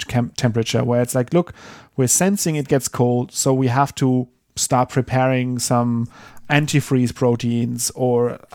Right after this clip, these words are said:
other sort of, that's, like, a very extreme example, but,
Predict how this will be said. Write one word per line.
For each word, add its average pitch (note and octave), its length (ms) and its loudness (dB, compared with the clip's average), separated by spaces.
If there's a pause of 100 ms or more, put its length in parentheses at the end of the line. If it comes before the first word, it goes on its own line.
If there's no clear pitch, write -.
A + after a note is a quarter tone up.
other B2 340 2
sort B2 160 -4
of, A#2 80 -4
that's, A#2+ 240 2
like, B2 140 0 (140)
a - 100 -6
very A#2+ 260 2
extreme B2 680 0
example, A2+ 420 0
but, A#2+ 180 -2